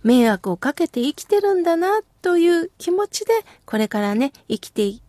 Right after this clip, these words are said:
ほしいなと思います。では、続いての方です。えー、ラジオネーム、やっちゃんさんよりいただきました。えー、九月から実は失業しています。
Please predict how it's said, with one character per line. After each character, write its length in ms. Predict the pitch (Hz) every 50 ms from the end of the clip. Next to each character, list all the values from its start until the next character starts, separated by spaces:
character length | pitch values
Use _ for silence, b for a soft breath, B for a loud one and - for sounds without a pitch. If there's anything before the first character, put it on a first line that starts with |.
| - -
ほ 140 | - - 214
し 260 | - - 233 214 202
い 40 | 208
な 160 | 233 302 330
と 180 | - - 285 254
思 200 | 233 226 233 233
い 160 | 240 233 233
ま 160 | 233 262 320
す。 140 | 320 - - b b b b b b b b b b b b
で 100 | - 392
は、 120 | 392 349
続 280 | - - 294 277 285 302
い 100 | 294 277
て 120 | - 285
の 180 | 269 254 240 226
方 380 | - - 220 - - 220 220
で 160 | 214 214 220 208
す。 580 | - - 208 202 202 196 190 180 175 165 - - b b b b b b b b b b b b b b - - - - - -
え 160 | 220 220 208
ー、 20 | 208
ラ 120 | 214 214
ジ 180 | 214 - 320 339
オ 140 | 339 339
ネ 300 | 330 339 339 339 320 294
ー 20 | 247
ム、 300 | 220 214 214 208 - - _ _ _ _ _ -
や 160 | - 285 349
っ 0 | 453 - - _
ち 80 | - 392
ゃ 100 | 359 311
ん 100 | 269 254
さ 160 | - - 226
ん 160 | 214 208 208
よ 120 | 220 269
り 200 | 269 240 - -
い 60 | 202 -
た 120 | - 202
だ 120 | 202 196
き 180 | 196 - 208 196
ま 120 | 190 196
し 180 | 196 - - -
た。 460 | - 196 190 190 190 185 185 180 - - - b b b b b b b b b b b b b -
え 240 | - 220 220 214 208
ー、 60 | 196
九 160 | - - 233
月 260 | 214 220 208 - - -
か 160 | - 208 190
ら 120 | 190 185
実 360 | 185 - 196 185 - - 285
は 340 | 294 294 294 269 240 226 233 -
失 320 | - - - - - 226
業 220 | 220 247 254 247 254
し 100 | - -
て 160 | - 262 262
い 80 | 262 262
ま 140 | 277 294
す。 160 | 285 - -